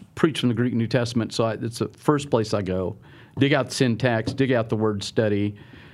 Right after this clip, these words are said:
dig out the connection inside the context where it is there in the book, in the rest of the scripture, theologically. Then I hit the commentaries. I'll read twenty, twenty-five different commentaries,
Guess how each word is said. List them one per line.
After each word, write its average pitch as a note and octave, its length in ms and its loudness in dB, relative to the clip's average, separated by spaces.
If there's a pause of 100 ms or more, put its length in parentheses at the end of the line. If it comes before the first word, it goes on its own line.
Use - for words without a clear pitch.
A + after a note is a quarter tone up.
(260)
dig C3+ 220 4
out C3 180 2
the - 60 -8
connection B2+ 500 2
inside C3+ 460 2
the - 60 -4
context A#2 800 0
where A#2+ 200 2
it A#2+ 80 2
is A2+ 200 0
there A#2+ 220 2
in C3+ 260 2
the A#2+ 80 0
book, A#2 400 0 (340)
in C#3+ 140 4
the C3 80 2
rest A#2+ 260 0
of G2+ 60 -2
the - 20 -4
scripture, G#2+ 560 -2 (220)
theologically. A2+ 840 0 (1160)
Then C#3+ 120 4
I C#3 40 4
hit D#3 140 2
the - 60 -10
commentaries. D3 600 2
I'll C3 100 4
read C3 240 0
twenty, C3 300 0
twenty-five A#2+ 460 0
different A2 240 -2
commentaries, A2 580 0